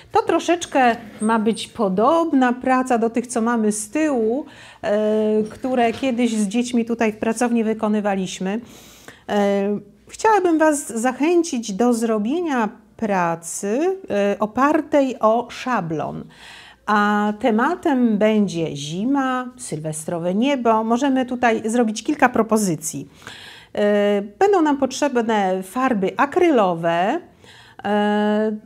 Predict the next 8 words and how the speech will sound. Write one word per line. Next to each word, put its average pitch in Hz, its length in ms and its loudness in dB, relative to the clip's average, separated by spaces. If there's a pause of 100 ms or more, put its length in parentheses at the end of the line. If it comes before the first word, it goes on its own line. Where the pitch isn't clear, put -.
(220)
będzie 240 720 2
nam 208 420 0 (680)
potrzebna 180 560 -2
złota 175 420 -4
farba, 247 760 0 (500)
e, 196 240 -2
czarne 285 460 2
papiery, 240 1000 0